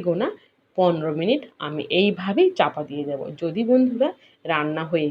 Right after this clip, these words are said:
গিয়ে থাকে তাহলে উনুনে রান্না হয়ে যাওয়ার পরে যে বন্ধুরা তাপটা থাকে তাতেই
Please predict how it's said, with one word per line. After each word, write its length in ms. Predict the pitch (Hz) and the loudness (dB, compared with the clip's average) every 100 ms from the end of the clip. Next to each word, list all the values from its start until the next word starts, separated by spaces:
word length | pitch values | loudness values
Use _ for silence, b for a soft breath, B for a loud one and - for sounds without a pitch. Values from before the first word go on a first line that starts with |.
| 143 | -2
গিয়ে 160 | 190 208 | -4 -2
থাকে 240 | 254 262 285 B B B - | -4 0 0 B B B -4
তাহলে 280 | 175 180 233 - 196 | 0 4 4 2 -4
উনুনে 280 | 208 214 269 | 0 4 4
রান্না 320 | 233 156 175 202 | 4 -2 -4 -4
হয়ে 160 | 233 226 | -2 0
যাওয়ার 200 | 240 233 - | -2 -2 0
পরে 260 | 175 165 214 | 0 2 2
যে 60 | 240 185 | 2 2
বন্ধুরা 320 | 156 165 269 b b _ 190 | -6 -6 -8 b b _ -2
তাপটা 280 | 156 - - | -2 -2 -8
থাকে 180 | 156 285 349 | -4 -4 -2
তাতেই 380 | 320 320 349 349 | 0 0 4 4